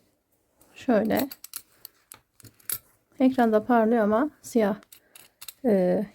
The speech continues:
kilidim bu. Şu kısmı siyah arkadaşlar. Şöyle iki tane de sapım var. Bunları da yine şu şekilde kullanarak çantamı tamamlamış olacağım. Siz isterseniz farklı, e, aparatlar, farklı,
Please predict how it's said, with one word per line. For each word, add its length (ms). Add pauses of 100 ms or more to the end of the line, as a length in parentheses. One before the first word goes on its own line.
kilidim 480
bu. 200 (360)
Şu 160
kısmı 420
siyah 320
arkadaşlar. 800 (2250)
Şöyle 380
iki 140
tane 260
de 80
sapım 360
var. 320 (1300)
Bunları 340
da 60
yine 380 (680)
şu 200
şekilde 440
kullanarak 640 (760)
çantamı 400
tamamlamış 500
olacağım. 420
Siz 280
isterseniz 640
farklı, 460
e, 240
aparatlar, 580
farklı, 440